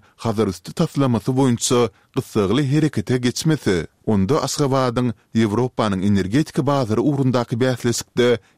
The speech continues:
iýde galjakdygy duýdurulýar. Amerikanyň Aşgabatdaky ozalky ilçisi häzir Trans-Caspian Resources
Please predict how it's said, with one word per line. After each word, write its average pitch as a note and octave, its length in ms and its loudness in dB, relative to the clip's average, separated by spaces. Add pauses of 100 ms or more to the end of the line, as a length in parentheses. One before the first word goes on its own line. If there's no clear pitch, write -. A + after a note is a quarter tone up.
iýde A#2+ 380 2
galjakdygy C#3+ 760 0
duýdurulýar. G2 680 0 (420)
Amerikanyň D3 680 0
Aşgabatdaky G2 800 -2
ozalky G#2 440 0
ilçisi G#2 640 0 (220)
häzir A#2 460 0 (220)
Trans-Caspian B2+ 920 -2
Resources A2 640 -2